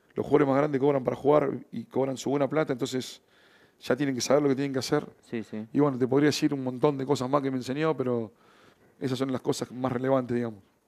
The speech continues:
Speaker 2: Mirá vos, del cuatro al quince y que,
Speaker 1: Del
Speaker 2: que,
Speaker 1: cuatro al
Speaker 2: que,
Speaker 1: quince, los
Speaker 2: que
Speaker 1: jugadores
Speaker 2: todos
Speaker 1: son
Speaker 2: son Pérez.
Speaker 1: todos del cuatro al quince y todos se llaman Pérez. Y viste, viste, ¿qué, qué me dice? Y durante mucho tiempo lo hice,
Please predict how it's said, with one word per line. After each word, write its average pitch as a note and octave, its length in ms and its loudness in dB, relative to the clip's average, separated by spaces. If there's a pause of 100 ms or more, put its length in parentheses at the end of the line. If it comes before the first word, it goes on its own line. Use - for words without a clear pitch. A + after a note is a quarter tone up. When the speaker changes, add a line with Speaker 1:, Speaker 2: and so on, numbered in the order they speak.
(100)
Speaker 2:
Mirá A2+ 220 -4
vos, G#2 180 -6 (460)
del G#2+ 180 -6
cuatro B2+ 240 2
al A2+ 100 0
quince D3 360 -2
y A#2 60 -2
que, G#2+ 500 -2
Speaker 1:
Del - 120 -8
Speaker 2:
que, A2+ 60 -2
Speaker 1:
cuatro - 200 8
al - 40 8
Speaker 2:
que, - 80 0
Speaker 1:
quince, F#3+ 260 6
los D3+ 100 8
Speaker 2:
que B2 80 4
Speaker 1:
jugadores F#3+ 240 10
Speaker 2:
todos F#3+ 120 4
Speaker 1:
son A#2+ 100 0
Speaker 2:
son A2+ 40 -8
Pérez. G2+ 560 -2
Speaker 1:
todos F#3 220 12
del - 80 8
cuatro F3 220 10
al D#3+ 60 4
quince F3+ 560 0
y C#3+ 120 -6
todos D#3+ 180 4
se C3 60 -2
llaman C#3+ 280 0
Pérez. A2+ 400 -4 (460)
Y C3+ 80 -6
viste, D3+ 220 -8
viste, - 160 -12 (220)
¿qué, D3+ 100 2
qué C3+ 160 -2
me D3 80 -2
dice? C#3 240 -4 (680)
Y B2+ 100 2
durante C3+ 320 4
mucho E3+ 200 2
tiempo F3+ 240 6
lo D#3+ 120 8
hice, F#3+ 440 2